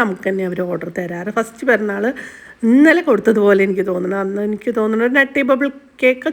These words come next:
ചോക്ലേറ്റ് കേക്ക്, അങ്ങനെ ആ ഒരു കേക്കാണ് കൊ-, അവർ വാങ്ങിയിട്ടുണ്ടായിരുന്നത് ട്ടോ. പിന്നെ ഇപ്പോൾ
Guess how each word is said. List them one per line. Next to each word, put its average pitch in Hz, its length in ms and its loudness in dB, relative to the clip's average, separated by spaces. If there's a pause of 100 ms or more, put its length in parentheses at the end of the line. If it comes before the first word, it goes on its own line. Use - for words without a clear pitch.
(100)
ചോക്ലേറ്റ് 190 440 -4
കേക്ക്, 185 220 -6 (140)
അങ്ങനെ 247 240 -2 (160)
ആ 254 40 4 (180)
ഒരു 269 180 -4
കേക്കാണ് 185 380 0 (100)
കൊ-, 190 200 -2
അവർ 190 100 -6 (120)
വാങ്ങിയിട്ടുണ്ടായിരുന്നത് 175 720 -6
ട്ടോ. 202 80 0 (1800)
പിന്നെ 247 300 4
ഇപ്പോൾ 311 160 4